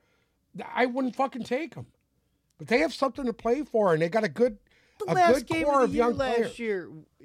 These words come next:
Speaker 2: would you have taken the Lions to beat Green Bay?
Speaker 1: What are you talking about,
Speaker 2: They had
Speaker 1: dude?
Speaker 2: nothing to play for.
Speaker 1: I,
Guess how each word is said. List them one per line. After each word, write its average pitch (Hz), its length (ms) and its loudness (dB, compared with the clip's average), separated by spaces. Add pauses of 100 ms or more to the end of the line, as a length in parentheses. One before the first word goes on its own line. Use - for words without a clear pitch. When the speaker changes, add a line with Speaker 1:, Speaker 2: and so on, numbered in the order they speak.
(280)
Speaker 2:
would 185 260 -8
you 208 120 -4
have 185 120 -6
taken 208 300 -6
the 196 80 -6
Lions 202 500 -2
to 220 80 -10
beat 202 380 -12 (560)
Green 196 280 -6
Bay? 202 320 -6 (1200)
Speaker 1:
What 262 80 -16
are - 20 -12
you 285 80 -12
talking - 440 -8
about, 131 100 -10
Speaker 2:
They 202 140 2
had 247 100 4
Speaker 1:
dude? - 40 -2
Speaker 2:
nothing 180 280 -2
to 151 60 -4
play 139 260 -6
for. 135 120 -8
Speaker 1:
I, 254 120 2